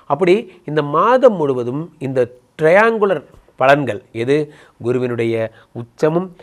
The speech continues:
சனியினுடைய வக்கர நிவர்த்தியும் பிளஸ் வந்து மூன்று கிரகத்தை குரு பார்க்கின்ற நற்பலனுமாக சேர்ந்து அள்ளி, அள்ளி, அள்ளி, அள்ளி உங்களுக்கு பலன்களை தரப்போகிறார்கள். இந்த மாதம் யாருக்கெல்லாம் வந்து சனி வக்கரமாக,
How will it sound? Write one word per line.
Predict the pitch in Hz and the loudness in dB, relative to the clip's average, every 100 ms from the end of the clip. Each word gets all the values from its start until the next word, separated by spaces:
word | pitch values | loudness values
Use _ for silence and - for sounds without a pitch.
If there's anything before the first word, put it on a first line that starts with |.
| _ - | _ -10
சனியினுடைய | 123 135 143 135 123 117 | -8 -6 -6 -6 -8 -8
வக்கர | 113 113 - 139 | -8 -10 -8 -8
நிவர்த்தியும் | 135 139 139 175 185 180 - _ - | -6 -6 -6 -4 -4 -6 -16 _ -4
பிளஸ் | 143 135 | -2 -2
வந்து | 139 147 185 185 - _ | -4 -2 -2 -4 -18 _
மூன்று | 127 175 202 175 | -6 -4 -2 -2
கிரகத்தை | 139 135 143 139 143 | -2 -2 -4 -4 -6
குரு | 110 127 | -6 -6
பார்க்கின்ற | 147 135 127 - 117 | -2 -2 -2 -8 -12
நற்பலனுமாக | 104 98 - - 147 147 151 151 170 | -12 -14 -10 -6 -4 -2 -2 0 -2
சேர்ந்து | 175 120 104 127 185 - - _ | -4 -12 -10 -8 -10 -12 -20 _
அள்ளி, | 104 123 175 208 202 | -2 -2 -2 -2 2
அள்ளி, | 160 156 180 | 2 0 2
அள்ளி, | 160 131 147 | 2 0 -2
அள்ளி | 127 147 | -4 -4
உங்களுக்கு | 165 120 107 | -6 -8 -10
பலன்களை | 127 113 113 104 120 | -10 -8 -8 -8 -10
தரப்போகிறார்கள். | 131 104 104 95 - 101 95 110 104 _ _ _ _ _ _ _ | -10 -12 -12 -16 -14 -14 -10 -12 -12 _ _ _ _ _ _ _
இந்த | 151 165 | -4 -2
மாதம் | 151 160 202 185 | 0 -2 -2 -4
யாருக்கெல்லாம் | 139 135 170 175 170 170 185 | -2 -2 -2 -2 -4 -2 -4
வந்து | 147 143 170 | -6 -8 -8
சனி | 156 143 | -6 -4
வக்கரமாக, | 165 139 131 156 156 147 117 | -2 -4 -2 -2 0 -2 -6